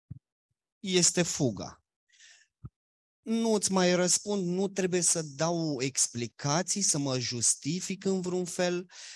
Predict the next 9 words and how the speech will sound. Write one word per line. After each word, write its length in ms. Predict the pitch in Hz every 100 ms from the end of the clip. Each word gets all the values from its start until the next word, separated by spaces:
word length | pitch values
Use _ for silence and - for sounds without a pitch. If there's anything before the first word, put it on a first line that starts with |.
| -
să 280 | - - 131
vin 560 | 117 107 135 180 208
cu.” 220 | 202 196 196 196 196 196 190 190 185 180 170 147 - _ _
Exact, 680 | - 175 160 180 175 147 - 143
pentru 320 | 175 160 165
că 380 | 160 185 170 151 - _ _ _ _ _ _ _ _ _ _ _ _ -
nu 400 | 131 143 175 208
mă 320 | 196 175 156
simt 800 | - - 143 160 202 202 -